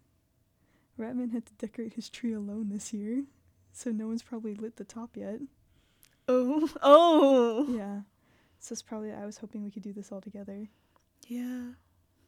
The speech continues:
Speaker 2: Guys, I wanted, I want every-, I wanted everyone to be here when we put the star on the top.
Speaker 1: Yeah, like, that's enough. No more fighting.
Speaker 2: Mm-hmm.
Speaker 1: It's time.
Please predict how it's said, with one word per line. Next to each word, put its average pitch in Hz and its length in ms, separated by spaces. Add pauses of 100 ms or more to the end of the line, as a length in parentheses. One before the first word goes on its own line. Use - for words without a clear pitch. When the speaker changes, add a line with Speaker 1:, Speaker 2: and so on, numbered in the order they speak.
(300)
Speaker 2:
Guys, 233 360
I 247 60
wanted, 233 460
I 247 40
want 233 380
every-, 240 320
I 233 100
wanted 240 300
everyone 240 340
to 240 80
be 247 160
here 247 220
when 254 160
we 254 80
put - 240
the - 60
star 277 360
on 262 140
the 247 80
top. 247 480 (160)
Speaker 1:
Yeah, - 140 (240)
like, - 140
that's - 220
enough. 185 480
No 190 120
more 190 160 (100)
fighting. 180 540 (500)
Speaker 2:
Mm-hmm. 220 240 (220)
Speaker 1:
It's - 120
time. 160 640